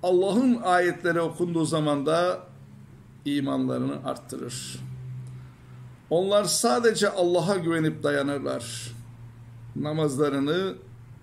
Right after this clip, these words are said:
dosdoğru kılarlar. Kendilerine rızık olarak verdiklerimizden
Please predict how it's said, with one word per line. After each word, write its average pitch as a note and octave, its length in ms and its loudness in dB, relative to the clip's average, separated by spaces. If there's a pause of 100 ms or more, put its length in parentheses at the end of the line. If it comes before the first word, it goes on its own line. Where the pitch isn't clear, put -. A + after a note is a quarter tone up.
(240)
dosdoğru - 640 -4
kılarlar. A#2+ 920 -10 (1000)
Kendilerine D#3 520 2
rızık D#3 340 2
olarak D#3 440 2
verdiklerimizden C#3 1160 -2